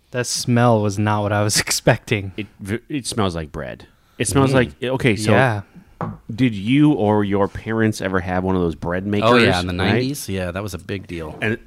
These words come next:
Speaker 2: which nobody ever made bread in those things. They
Speaker 3: Not
Speaker 2: just
Speaker 3: too often.
Speaker 2: No. But if you did, it would sit on the counter, and then when you opened it,
Speaker 1: Yeah.
Speaker 2: it had that smell.
Speaker 1: Have you ever, uh, made that, uh, friendship bread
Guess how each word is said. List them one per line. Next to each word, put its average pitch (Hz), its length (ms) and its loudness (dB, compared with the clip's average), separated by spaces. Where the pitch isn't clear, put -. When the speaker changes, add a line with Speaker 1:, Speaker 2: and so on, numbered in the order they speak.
Speaker 2:
which 123 300 0
nobody 127 400 4
ever 78 140 -4
made 85 280 -4
bread 67 240 -16
in 58 60 -16
those 60 180 -14
things. 85 200 -10
They 92 60 -8
Speaker 3:
Not 170 120 -6
Speaker 2:
just - 120 -10
Speaker 3:
too 151 120 -4
often. 101 260 -4
Speaker 2:
No. 82 240 -4
But 139 160 -2
if 104 160 -8
you 98 260 -10
did, 120 560 -4
it - 60 0
would 113 160 -2
sit - 320 -4
on 123 140 -2
the 98 60 -4
counter, 127 600 -4
and 107 180 -2
then 113 60 2
when 110 100 2
you 104 220 -4
opened 117 480 -2
it, 78 160 -8
Speaker 1:
Yeah. 110 340 2
Speaker 2:
it 123 140 -6
had 117 400 -10
that 95 280 -10
smell. 123 540 -8
Speaker 1:
Have 127 120 0
you 143 100 4
ever, 139 260 6
uh, 98 300 2
made 110 180 0
that, 104 280 2
uh, 95 280 -2
friendship 135 600 0
bread 143 380 2